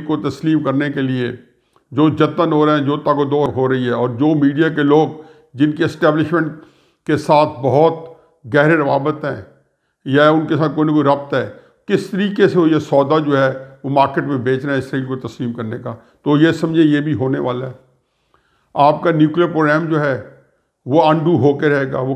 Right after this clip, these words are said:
कैसे अनडू होगा? वो खुद ब खुद हो जाएगा। ये अमेरिका के चुंगल से निकलना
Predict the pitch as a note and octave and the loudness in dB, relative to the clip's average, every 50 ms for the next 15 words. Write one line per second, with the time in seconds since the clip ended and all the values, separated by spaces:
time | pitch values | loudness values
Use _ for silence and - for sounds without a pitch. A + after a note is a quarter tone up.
0 | C3+ - D#3 D3+ D3 D#3 F#3+ F3 E3+ E3 D#3 D#3+ E3 E3 D3+ D#3 D#3 D#3 D3+ D3+ | -4 -2 -2 -2 0 0 -2 -2 0 0 0 0 0 0 0 0 0 2 0 0
1 | D3 - F#3 D#3 D3+ C#3 A#2+ D#3+ D3 A#2+ B2 A#2+ A2+ A#2 A#2 A#2 A#2 - B2 G2+ | 0 -2 -4 -4 -4 -4 -4 -4 -4 -2 -4 -4 -4 -6 -8 -8 -10 -14 -20 -20
2 | _ _ _ _ _ _ _ _ _ _ _ - C3 D3+ E3 E3 D#3+ D#3 D3+ D3 | _ _ _ _ _ _ _ _ _ _ _ 2 2 4 4 4 4 2 2 0
3 | D3+ D3 - E3+ E3 E3 E3+ E3 D#3+ D#3+ D#3+ E3 E3 D#3+ E3 E3 D3 C3+ C#3 C3 | 0 2 2 0 2 2 0 0 2 2 0 0 0 -2 -2 -2 -2 -2 -2 0
4 | D#3 D#3 D#3 D#3+ | 0 0 2 0